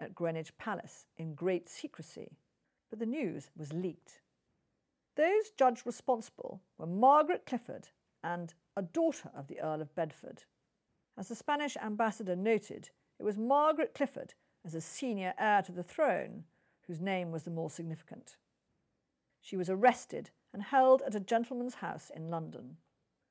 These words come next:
Her motives appear to have concerned her hopes for the crown. When Margaret Clifford's servants were questioned, one of them described how she had a horoscope cast to discover how long Elizabeth had to live.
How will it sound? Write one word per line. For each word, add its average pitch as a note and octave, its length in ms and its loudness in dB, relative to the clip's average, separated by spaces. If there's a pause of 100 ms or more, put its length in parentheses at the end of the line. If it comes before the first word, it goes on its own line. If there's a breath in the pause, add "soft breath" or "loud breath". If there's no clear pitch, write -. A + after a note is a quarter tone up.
(340)
Her D4 120 -6
motives F4+ 520 6
appear C#4+ 360 4
to D4 100 -4
have D4+ 140 -2
concerned D#3+ 640 -4
her F3 80 -6
hopes E3 320 -6
for E3+ 100 -14
the E3+ 80 -4
crown. D#3+ 560 -6 (1200)
When G4 120 -8
Margaret G4+ 340 6
Clifford's C#4+ 320 0
servants F#3+ 480 6
were F3+ 40 -4
questioned, - 600 -8 (400)
one G#3+ 180 4
of F#4 60 4
them F#4 140 -2
described D#3+ 600 -4 (240)
how G3 140 -6
she C4 100 -2
had C4 160 4
a C4 40 0
horoscope E4 720 2
cast - 440 -10 (240)
to A3 80 -16
discover C#4+ 520 4
how D4 180 0
long G3+ 240 2
Elizabeth F3+ 440 0
had D#3+ 200 -6
to - 100 -10
live. F#3 320 2